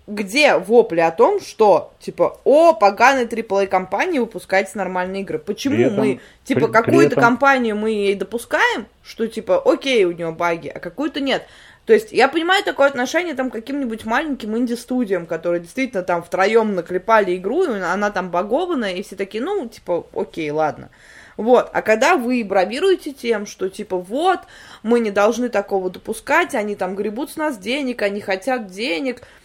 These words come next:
Speaker 1: а, и вот это вот всё, и, типа, «Мы вам заплатили, давайте-ка делайте нормально», какого хера вы, извините меня, также не говорите в адрес других компаний?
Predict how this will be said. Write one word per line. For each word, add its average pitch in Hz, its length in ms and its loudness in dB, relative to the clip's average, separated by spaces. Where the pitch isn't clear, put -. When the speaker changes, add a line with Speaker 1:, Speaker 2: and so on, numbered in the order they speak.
Speaker 1:
а, 190 960 4
и 233 80 -4
вот 226 220 4
это 247 180 2
вот 226 160 0
всё, 330 360 -2
и, 220 180 -4
типа, 202 260 -6
«Мы 220 140 -2
вам 220 200 0
заплатили, 233 600 -4
давайте-ка 196 580 0
делайте 196 420 -4
нормально», 214 560 -4
какого 294 440 2
хера 214 520 2
вы, 240 480 -2
извините 220 540 -6
меня, 190 460 -6
также 269 320 2
не 208 120 -2
говорите 185 380 0
в 196 40 0
адрес 208 280 0
других 185 340 -8
компаний? 151 520 -6